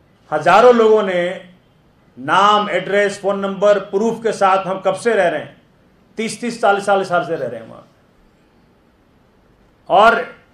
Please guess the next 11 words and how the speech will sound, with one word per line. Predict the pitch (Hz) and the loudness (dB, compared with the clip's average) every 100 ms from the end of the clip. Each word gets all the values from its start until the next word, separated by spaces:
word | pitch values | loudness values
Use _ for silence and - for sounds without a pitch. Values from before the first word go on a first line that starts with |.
| _ | _
इनके | 185 190 226 | -10 -2 -2
आंसू | 139 165 160 | 2 2 2
नहीं | 233 233 | -4 -4
दिखते, | 220 226 247 233 - _ _ _ _ _ _ _ _ _ - | -6 -4 -4 -4 -8 _ _ _ _ _ _ _ _ _ -8
इनकी | 208 226 | -4 -4
समस्याएं | 220 196 190 208 196 | -4 -4 0 0 0
उनको | 185 170 | -2 -6
नहीं | 143 131 | -8 -12
दिखती। | 110 - - _ - _ _ _ _ _ _ _ _ _ _ _ _ - | -14 -20 -20 _ -20 _ _ _ _ _ _ _ _ _ _ _ _ -12
तो | |
ये | 165 202 208 196 - | 0 4 4 2 -2